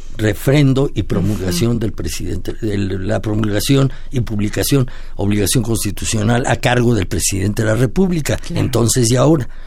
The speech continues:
Speaker 1: Eh, el documento se tramitó llevándolo al secretario de Educación Pública, que era José Vasconcelos. Nadie se explica por qué Vasconcelos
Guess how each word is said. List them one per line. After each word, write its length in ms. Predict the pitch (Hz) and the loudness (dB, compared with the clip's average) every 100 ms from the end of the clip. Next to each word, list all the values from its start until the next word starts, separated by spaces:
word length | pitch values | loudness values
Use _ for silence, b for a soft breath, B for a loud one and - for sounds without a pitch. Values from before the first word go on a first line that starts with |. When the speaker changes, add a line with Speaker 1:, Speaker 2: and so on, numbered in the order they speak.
| b b b b b b b b - - - - - - - | b b b b b b b b -8 -8 -8 -10 -10 -8 2
Speaker 1:
Eh, 480 | 123 123 127 131 - | 4 6 6 2 0
el 160 | - 117 | 2 4
documento 480 | 110 98 110 127 170 | 4 2 0 2 2
se 340 | - 117 98 95 - | 2 0 0 -2 -2
tramitó 580 | 113 104 120 170 147 147 | 0 2 2 4 2 2
llevándolo 720 | 127 107 98 98 127 160 175 | 2 2 2 2 4 4 4
al 120 | 98 | 0
secretario 540 | - - - - 107 117 | 0 -4 -4 -2 2 2
de 40 | |
Educación 480 | 101 - 82 123 107 | 0 -2 -2 0 0
Pública, 500 | 156 151 127 101 107 | 2 2 0 0 -2
que 220 | - 117 | 2 2
era 160 | 123 147 | 4 2
José 380 | - - - 104 | 0 0 0 0
Vasconcelos. 880 | 92 - 90 - - - - - - b b b b - - - - - | 0 -4 -4 -6 -6 -8 -10 -10 -10 b b b b -8 -8 -8 -8 -2
Nadie 600 | 117 131 160 220 214 185 | 2 4 6 4 4 0
se 160 | 156 107 | 0 -2
explica 560 | - 110 107 101 208 - - - - - - - - - - - | -2 -4 -4 -4 -6 -6 -6 -8 -8 -8 -8 -10 -10 -10 -8 -2
por 240 | 110 98 | 0 2
qué 180 | 143 143 | 4 4
Vasconcelos 880 | 131 - 113 95 - 123 95 - | 2 -2 -2 0 0 -2 -2 -6